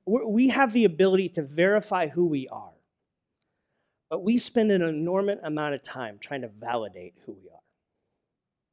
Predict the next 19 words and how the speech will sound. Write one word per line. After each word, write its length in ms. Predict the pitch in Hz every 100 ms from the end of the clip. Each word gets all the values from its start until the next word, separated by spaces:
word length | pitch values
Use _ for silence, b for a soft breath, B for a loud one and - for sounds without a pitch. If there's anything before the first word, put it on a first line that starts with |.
| _ _ _ _ _ _ _ _ _ - - - - -
It's 260 | 220 -
easy 240 | 277 254 262
for 140 | 214
us 140 | 185 -
to 80 |
verify. 580 | 151 151 151 127 - 92
Think 180 | - 190
about 140 | 214
all 120 | 202 208
the 80 |
ti-, 160 | 196 180
all 320 | 196 - 175
the 80 | 185
ways 300 | 170 175 175
that 100 | 151
you 180 | 165 196
can 200 | 165 143
verify 440 | 151 170 143 151
yourself. 640 | 143 135 - - - -